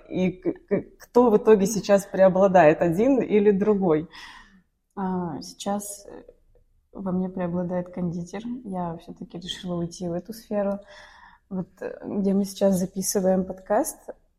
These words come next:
Speaker 2: а, это прям мое детство, м, мой подростковый период, потому что я всегда ходила в художественную школу, я
Speaker 1: Мгм.
Speaker 2: рисовала. И у меня всегда прям моя мечта была стать дизайнером или архитектором.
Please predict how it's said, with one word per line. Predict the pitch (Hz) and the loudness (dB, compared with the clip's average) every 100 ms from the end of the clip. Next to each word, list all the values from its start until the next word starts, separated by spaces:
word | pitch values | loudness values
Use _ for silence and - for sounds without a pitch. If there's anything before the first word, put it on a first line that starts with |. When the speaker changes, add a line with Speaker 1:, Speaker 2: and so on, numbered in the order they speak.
| _ | _
Speaker 2:
а, | 196 180 170 170 170 170 - _ _ _ _ - | -8 -4 -2 -2 -4 -8 -12 _ _ _ _ -6
это | 196 196 | -4 -2
прям | 190 185 185 | 2 2 4
мое | 175 185 | 2 2
детство, | 165 160 - - 214 240 240 - _ _ - | 2 -2 -2 -2 0 0 -2 -8 _ _ -6
м, | 190 180 180 180 180 170 175 - _ - | 0 0 2 2 0 -2 -6 -16 _ -8
мой | 190 185 | -2 -2
подростковый | 185 175 175 - - 190 196 | -2 -2 -2 -4 -2 0 0
период, | 202 196 190 - | 2 2 2 -2
потому | - 185 185 | -4 -2 -2
что | - | 0
я | 185 185 185 175 170 - | 4 6 6 4 0 -4
всегда | - 180 185 | -6 0 2
ходила | 185 180 170 175 | 2 2 2 0
в | |
художественную | - 185 170 - - 165 | 0 0 0 0 -6 -6
школу, | - - 190 196 | -6 -2 0 2
я | 185 | 0
Speaker 1:
Мгм. | 180 | 0
Speaker 2:
рисовала. | 180 170 170 175 185 190 - - - - _ | 0 0 2 4 2 0 -4 -20 -20 -20 _
И | 208 202 | 4 6
у | 202 | 8
меня | 202 208 | 6 4
всегда | 202 185 180 202 | 0 -2 0 0
прям | 220 220 202 202 175 - - | 4 4 4 2 -2 -6 -8
моя | 190 190 | -4 0
мечта | 196 180 - 190 | 0 -2 -2 -2
была | 208 202 185 | 0 -2 -4
стать | - 196 190 185 | -4 -4 -4 -4
дизайнером | 175 170 190 226 220 202 190 | -8 -2 0 2 2 0 0
или | 185 | 0
архитектором. | 170 - 175 180 - 175 156 170 | -4 -8 -8 -8 -8 -12 -10 -12